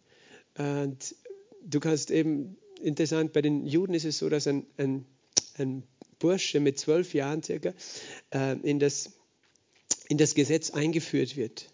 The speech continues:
Da gibt's eine Feier, die heißt Bar Mitzvah, das heißt Sohn des Gesetzes, Sohn des Gebotes. Und in dem Moment mit zwölf wird er sozusagen verantwortlich gegenüber den Geboten Gottes.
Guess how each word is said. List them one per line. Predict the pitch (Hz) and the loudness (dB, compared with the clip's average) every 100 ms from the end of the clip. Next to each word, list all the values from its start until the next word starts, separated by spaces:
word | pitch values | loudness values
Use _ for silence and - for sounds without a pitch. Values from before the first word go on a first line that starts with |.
| _ _ - - - - | _ _ -20 -20 -20 -4
Da | |
gibt's | 135 127 | -2 0
eine | 135 | 0
Feier, | 123 143 156 147 | 0 -2 0 2
die | 135 | 2
heißt | 127 - | 0 -2
Bar | 135 139 | -2 0
Mitzvah, | 139 185 - 135 135 | 2 0 0 0 2
das | 135 139 | 0 -2
heißt | 131 - | -6 -8
Sohn | - 156 160 | -4 0 0
des | 139 127 | 0 -2
Gesetzes, | 135 143 165 - - - | -2 0 0 -2 -10 -2
Sohn | 156 156 | 0 2
des | 151 | 2
Gebotes. | 131 123 151 160 135 - - - - - - - | 0 0 -2 -2 -6 -10 -10 -14 -20 -20 -20 -4
Und | 143 | 2
in | 151 | 4
dem | 143 185 | 6 4
Moment | 202 185 175 202 | 6 4 4 4
mit | 170 156 | 0 2
zwölf | 160 180 175 | 4 4 6
wird | 175 170 | 4 6
er | 165 - | 2 0
sozusagen | 175 165 165 160 | -2 0 2 2
verantwortlich | - 156 151 170 185 151 147 151 147 | 0 -6 -2 -2 -2 -2 -2 -2 -6
gegenüber | - 151 156 156 156 | -4 -4 -2 0 0
den | 156 156 | 0 0
Geboten | 143 147 156 160 | 0 0 0 -2
Gottes. | 147 175 - - | -4 -4 -6 -12